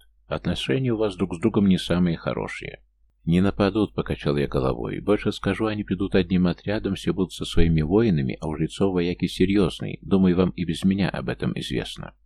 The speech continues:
«Нам нужно будет продержаться до подхода королевской гвардии». Неужели и король решил помочь? Как мне показалось, эта новость удивила графа ещё больше. Да, как мне было сказано, с королями кто-то провёл беседу, чтобы они уделяли больше внимания борьбе с монстрами,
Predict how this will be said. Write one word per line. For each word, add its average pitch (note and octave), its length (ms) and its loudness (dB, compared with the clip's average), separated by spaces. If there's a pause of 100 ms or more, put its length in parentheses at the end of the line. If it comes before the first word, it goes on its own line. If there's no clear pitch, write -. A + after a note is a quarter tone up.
(920)
«Нам F2 240 4
нужно F#2 240 4
будет E2+ 240 2
продержаться D#2 600 -4
до C#2 100 -2
подхода G#2+ 500 0
королевской D2 640 -2
гвардии». - 640 -10 (1040)
Неужели D#2+ 460 0
и D2+ 80 2
король E2+ 480 0
решил A2+ 400 -2
помочь? A#2 420 -4
Как - 200 -4
мне E2 100 0
показалось, E2 420 -6
эта - 220 -4
новость G#2 360 -2
удивила E2+ 400 0
графа D#2+ 320 -4
ещё D#2 320 -2
больше. - 460 -8 (500)
Да, D2+ 360 -2 (220)
как - 280 -6
мне F2+ 140 2
было D2 240 -2
сказано, D#2+ 560 -4
с - 60 -6
королями A2+ 500 -2
кто-то - 320 -2
провёл G#2 320 -2
беседу, A#2+ 480 -2
чтобы - 320 -4
они F#2 180 4
уделяли A#2 600 0
больше - 340 -8
внимания A2+ 440 -4
борьбе F2+ 340 -4
с - 120 -12
монстрами, - 560 -4